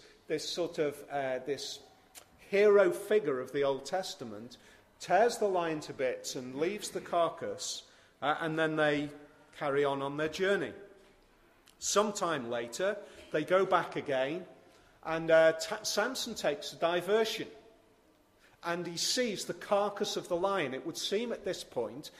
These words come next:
if you can picture it without regurgitating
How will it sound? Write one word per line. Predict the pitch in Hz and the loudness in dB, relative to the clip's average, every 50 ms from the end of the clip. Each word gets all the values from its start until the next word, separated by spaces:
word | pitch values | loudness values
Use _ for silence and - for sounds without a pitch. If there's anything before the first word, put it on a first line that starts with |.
| - - - | -20 -6 -4
if | 190 190 - - | -4 -4 -4 -6
you | 208 | -10
can | - - 175 147 | -8 -8 -8 -6
picture | - - 143 - - - - - 120 117 | -4 -6 -6 -6 -8 -10 -10 -8 -4 -2
it | 143 175 - - | -2 -2 -2 -4
without | 147 143 143 131 120 113 - - - - - - _ _ _ _ _ _ _ _ _ _ - - - _ _ 131 | -2 -2 -2 -2 -2 -6 -10 -16 -20 -20 -20 -20 _ _ _ _ _ _ _ _ _ _ -20 -20 -20 _ _ -10
regurgitating | 135 139 135 156 143 143 139 139 135 - - 147 139 131 131 - 139 123 117 110 104 | -10 -6 -2 0 0 0 0 -2 -6 -6 -4 -2 -2 -2 -4 -6 -8 -8 -8 -10 -12